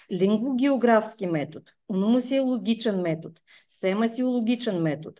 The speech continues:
етнолингвистичен метод. Цялостно изследване на традиционната всекидневна кулинарна терминология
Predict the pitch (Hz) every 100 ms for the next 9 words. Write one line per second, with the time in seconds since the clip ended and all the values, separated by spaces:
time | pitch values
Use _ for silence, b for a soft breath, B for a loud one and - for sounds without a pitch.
0 | _ 180 185 220 202 190 165 165 208 202
1 | 180 165 147 156 160 - _ b b b
2 | _ - 277 320 381 370 285 262 240 233
3 | 202 226 262 285 233 220 220 214 208 196
4 | 247 262 247 208 202 - 196 208 202 233
5 | 226 202 202 190 180 190 185 190 165 190
6 | 175 170 160 151 151 143 185 220